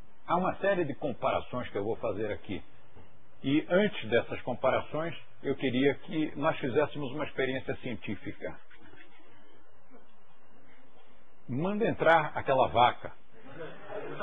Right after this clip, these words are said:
Eu trouxe uma vaca hoje. Eu quero ver se alguém aqui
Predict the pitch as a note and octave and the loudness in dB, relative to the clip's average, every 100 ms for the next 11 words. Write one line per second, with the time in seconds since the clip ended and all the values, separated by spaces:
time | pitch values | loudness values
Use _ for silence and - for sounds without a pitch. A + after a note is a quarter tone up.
0 | - C#3 - D#3+ G3 F#3+ F3 C3+ D3+ F3 | 2 2 8 10 10 10 8 12 12 12
1 | - C3+ D3+ C#3+ - - - - - - | 12 12 12 12 10 2 -2 0 0 0
2 | - - - - - E4 D#4+ F#4 - - | 0 -2 -2 -2 -2 -4 -4 -4 -4 -6
3 | - A4 - - D4+ C#4 - C#4+ C#4+ D4 | -4 -6 -6 -6 -6 -4 -2 0 0 0
4 | C#4+ - D4+ E3+ F3 - F#3+ G3 F#3 A2+ | -2 0 6 10 10 10 12 12 12 10
5 | D3 F#3 F#3 B2+ - - - - - - | 10 12 12 10 2 2 0 0 0 -2
6 | - - - - - - F#3 G#3 A#3 - | -2 -4 -4 -4 -2 2 8 10 10 6
7 | - - - - - - F5 - - - | -4 -6 -6 -6 -8 -4 -4 -4 -6 -6
8 | - - D#3+ F3+ D#3 B2+ G#3 G#3+ E3+ - | -6 4 12 12 12 10 10 10 8 6
9 | F#3 A3+ | 8 8